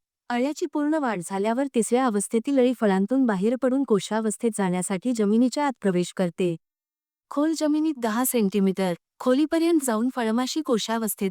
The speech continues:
जाते. कोशावस्था सहा दिवस ते महिन्यापर्यंतही असू शकते. कोशातून बाहेर पडलेली प्रौढ माशी परत पिकांवर प्रादुर्भाव करते. प्रौढावस्था बऱ्याच आठवड्यांची असू शकते.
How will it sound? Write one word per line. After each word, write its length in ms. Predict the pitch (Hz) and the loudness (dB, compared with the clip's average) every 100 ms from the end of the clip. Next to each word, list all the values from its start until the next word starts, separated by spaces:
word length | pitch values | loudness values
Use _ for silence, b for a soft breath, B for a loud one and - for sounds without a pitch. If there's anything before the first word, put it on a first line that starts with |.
| - | -2
जाते. 360 | 185 - 175 170 _ _ _ | -4 -4 -6 -8 _ _ _
कोशावस्था 680 | 254 247 311 320 320 - 330 | 0 2 0 0 -2 0 -2
सहा 280 | 262 220 240 | 0 0 0
दिवस 340 | 240 254 269 294 | 0 0 0 0
ते 60 | |
महिन्यापर्यंतही 920 | 247 190 220 269 277 254 240 220 202 208 | 2 2 2 2 0 0 2 2 2 0
असू 220 | 180 185 | 0 -4
शकते. 420 | - 180 - 254 - _ | -4 -6 -2 -2 -2 _
कोशातून 500 | 247 - 269 330 311 | 0 2 0 2 2
बाहेर 280 | 233 208 254 | 2 0 0
पडलेली 320 | 208 185 202 254 | 0 0 0 0
प्रौढ 320 | 233 208 214 | 2 2 2
माशी 360 | 262 226 - | 2 0 -2
परत 240 | 247 190 214 - | -4 -2 -2 -2
पिकांवर 420 | 208 196 190 269 | -4 -2 0 -2
प्रादुर्भाव 560 | 240 202 185 175 185 175 | -2 -2 -2 -2 -4 -4
करते. 440 | 185 175 175 160 - _ _ _ _ _ _ | -6 -4 -6 -6 -10 _ _ _ _ _ _
प्रौढावस्था 680 | 262 254 262 302 320 - 330 | 4 4 4 0 -2 -6 -4
बऱ्याच 360 | 269 202 240 269 | -4 -2 -4 -4
आठवड्यांची 680 | 202 208 233 247 262 240 311 | -6 -4 -2 0 0 0 -2
असू 240 | 233 214 | 0 -2
शकते. 460 | - 185 - 185 | -2 -6 -2 -4